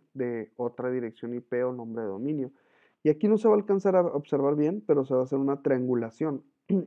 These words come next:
Ahí está, los servidores D N S públicos de Google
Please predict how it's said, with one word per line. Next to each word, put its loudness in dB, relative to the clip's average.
Ahí -8
está, -8
los -6
servidores 0
D -4
N -4
S -6
públicos -4
de -4
Google -2